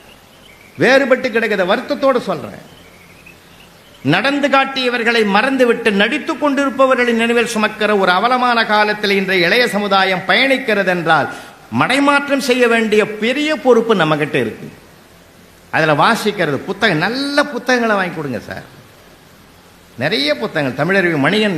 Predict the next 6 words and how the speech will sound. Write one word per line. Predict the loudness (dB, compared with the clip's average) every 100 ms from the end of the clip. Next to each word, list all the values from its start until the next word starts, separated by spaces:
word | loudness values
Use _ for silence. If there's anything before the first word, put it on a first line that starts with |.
| -2
அழகான | -2 -2 -2 -2 -2 -2
புத்தகங்கள்லாம் | -4 -4 -4 -2 -2 -2
எழுதியிருக்கார். | -2 -4 -4 -6 -4
தாய் | 0 0 0
மண்ணே | -2 -4 -4 -4
வணக்கம், | -4 -8 -14 -18